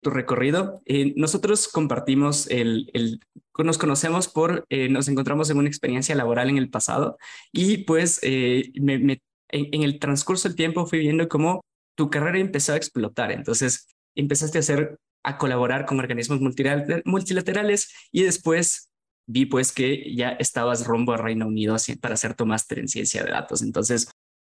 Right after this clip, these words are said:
empiézanos a contar un poquito de ti, cómo fue que elegiste la carrera, por qué empezaste a estudiar, eh, por qué empezaste economía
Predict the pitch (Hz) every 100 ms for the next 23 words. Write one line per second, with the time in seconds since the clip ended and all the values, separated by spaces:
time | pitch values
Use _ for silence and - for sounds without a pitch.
0 | - 165 202 240 233 220 - - 156 151
1 | 160 175 156 151 156 156 147 180 202 214
2 | - 160 160 156 147 147 139 120 135 -
3 | 123 - 117 135 143 143 143 143 135 147
4 | 147 147 127 131 123 - 113 110 113 113
5 | 113 107 107 - 135 160 160 156 156 170
6 | 135 131 165 233